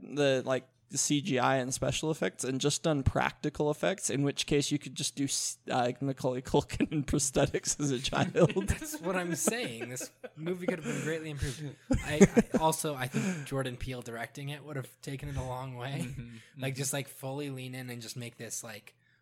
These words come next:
Speaker 2: what if Artemis Fowl, since, because he doesn't get to be an independent actor in this film, what if he just didn't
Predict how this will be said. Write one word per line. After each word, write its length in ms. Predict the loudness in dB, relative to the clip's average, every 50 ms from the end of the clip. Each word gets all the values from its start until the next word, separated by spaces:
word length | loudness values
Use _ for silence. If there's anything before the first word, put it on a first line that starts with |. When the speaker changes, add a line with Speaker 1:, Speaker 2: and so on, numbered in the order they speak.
| _ _
Speaker 2:
what 180 | -6 -4 -2 -2
if 100 | -2 -4 -8 -8
Artemis 520 | -6 -6 -6 -6 -6 -8 -10 -10 -12 -12
Fowl, 320 | -12 -14 -14 -14 -14 -14 -14
since, 360 | -12 -10 -8 -6 -6 -8 -8 -10 _ _ _ _ _ _ _ _ _ _ _ _ -12
because 260 | -10 -8 -6 -6 -4
he 80 | -4
doesn't 200 | -4 -4 -4 -4
get 80 | -6 -8
to 100 | -10 -12
be 60 | -12
an 80 | -12 -12
independent 420 | -12 -14 -10 -10 -10 -10 -10 -12 -14 -14
actor 220 | -14 -14 -14 -16
in 100 | -16 -14
this 140 | -14 -16 -16
film, 240 | -16 -18 -18 -20 -20 -20 _ _ _ _ _ _ _ _ _ _
what 120 | -4 -4
if 120 | -2 -4 -6
he 100 | -8 -6
just 420 | -6 -6 -6 -6 -8 -10 -14 -12
didn't 340 | -10 -8 -6 -6 -8 -8